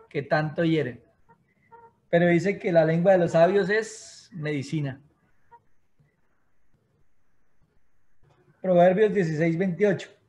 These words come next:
dice, "El hombre perverso levanta contienda, y el chismoso aparta a los mejores amigos". Interesante, y el chismoso aparta aún hasta sus mejores amigos.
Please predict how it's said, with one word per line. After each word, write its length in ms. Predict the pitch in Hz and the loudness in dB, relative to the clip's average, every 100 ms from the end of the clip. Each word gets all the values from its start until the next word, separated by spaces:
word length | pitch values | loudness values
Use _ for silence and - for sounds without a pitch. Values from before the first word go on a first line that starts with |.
| _ _ _ _ | _ _ _ _
dice, 400 | 147 165 190 - | -6 -4 -6 -8
"El 180 | 165 180 | -4 0
hombre 600 | 208 233 233 247 254 - - _ _ _ _ | 2 0 0 -2 -2 -6 -14 _ _ _ _
perverso 640 | 190 175 165 208 220 202 226 | 0 2 2 2 2 0 2
levanta 480 | 202 165 175 180 196 | 4 4 4 0 -2
contienda, 800 | 180 139 196 208 170 127 - _ _ _ _ _ _ - - - | -4 -4 -2 0 -2 -6 -14 _ _ _ _ _ _ -20 -20 -8
y 140 | 165 | 0
el 320 | 175 170 - _ | 2 0 -4 _
chismoso 720 | - 180 156 175 202 214 226 | -10 -6 -2 0 0 2 2
aparta 560 | 196 - 196 214 208 | 2 2 2 2 0
a 40 | 339 | -2
los 140 | 202 | -2
mejores 340 | 165 139 156 165 | -2 -2 -2 -2
amigos". 480 | 147 151 117 - _ _ _ _ _ _ - | -2 -6 -10 -16 _ _ _ _ _ _ -16
Interesante, 640 | 139 165 151 147 185 170 | -6 -2 0 0 -2 -2
y 140 | 165 | -2
el 120 | 160 147 | -2 -4
chismoso 680 | - 147 170 220 226 - - _ _ _ _ _ _ - | -8 -4 0 0 0 -6 -14 _ _ _ _ _ _ -6
aparta 640 | 147 - 190 190 - 220 | -2 2 2 2 2 4
aún 280 | 214 247 359 - - _ _ _ _ _ | 6 6 4 -6 -20 _ _ _ _ _
hasta 340 | - 180 - 190 | 0 0 2 0
sus 200 | 160 170 | 2 -2
mejores 360 | 180 156 208 202 | 0 4 4 2
amigos. 520 | 185 196 143 - | 0 -2 -4 -8